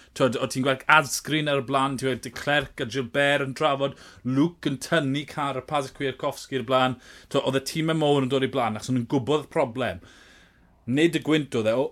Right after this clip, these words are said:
oedd pawb, t'wod, nawr ma' 'da ni stori mwy cyflawn o de Klerk yn gweud bod nhw 'di gofyn i niwtraleiddio, oedd, oedd pob un o'r ffefrynnau yn gwybod bod perygl yn dod. Felly oedd y tensiwn a'n codi.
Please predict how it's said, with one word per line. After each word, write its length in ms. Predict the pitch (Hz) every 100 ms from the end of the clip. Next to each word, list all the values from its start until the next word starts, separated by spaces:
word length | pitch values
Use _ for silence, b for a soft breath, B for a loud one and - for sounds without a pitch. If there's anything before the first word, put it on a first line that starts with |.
| -
oedd 160 | 135 135
pawb, 300 | 151 139 123
t'wod, 240 | - 110 - - - 123
nawr 160 | 131
ma' 220 | 143 143 131
'da 80 | 139
ni 80 |
stori 400 | 135 - 143 127
mwy 220 | 127 135 127
cyflawn 480 | 151 117 117 120 123
o 60 |
de 180 | 113 117
Klerk 320 | - 135 120 117
yn 80 | 110
gweud 300 | 123 143 131
bod 140 | 127 117
nhw 60 |
'di 120 | 113 117
gofyn 320 | 139 110 123
i 40 | 120
niwtraleiddio, 560 | 123 - 123 104 107 -
oedd, 160 | 120 - -
oedd 160 | - 117 -
pob 220 | 156 160
un 80 | 170
o'r 80 | 143
ffefrynnau 460 | 147 135 123 117 117
yn 60 | 117
gwybod 300 | 135 127 147
bod 100 | 143
perygl 400 | 139 117 110 117
yn 80 | 113 113
dod. 240 | 101 104 B B B B
Felly 160 | 123 135
oedd 180 | - 123
y 40 |
tensiwn 420 | - 151 131 160
a'n 80 | 147
codi. 480 | - 147 117 107 107